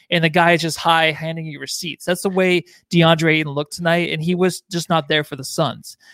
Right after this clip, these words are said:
And it was the same thing for the rest of the team as well. I mean, Chris Paul was the only one, he's like,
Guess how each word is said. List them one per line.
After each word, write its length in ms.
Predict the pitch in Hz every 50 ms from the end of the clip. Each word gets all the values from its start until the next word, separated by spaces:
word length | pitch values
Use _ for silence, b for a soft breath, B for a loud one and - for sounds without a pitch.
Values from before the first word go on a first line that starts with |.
| b b b
And 100 | - 165
it 40 | 175
was 120 | 180 180
the 100 | 180 175
same 300 | - - 196 214 220 214
thing 260 | - - 196 190 185
for 320 | 160 - - 175 175 175 175
the 180 | 151 151 147
rest 240 | 139 151 156 - -
of 100 | 160 151
the 60 | -
team 160 | - 175 170
as 140 | 156 143 143
well. 300 | 147 135 185 226 196 147
I 60 | 139
mean, 120 | 151 151 147
Chris 260 | - - - 214 -
Paul 160 | - 208 202
was 100 | 185 170
the 60 | 170
only 200 | 156 170 180 185
one, 220 | 180 170 175 175 160
he's 220 | 156 160 156 156
like, 220 | 156 147 - _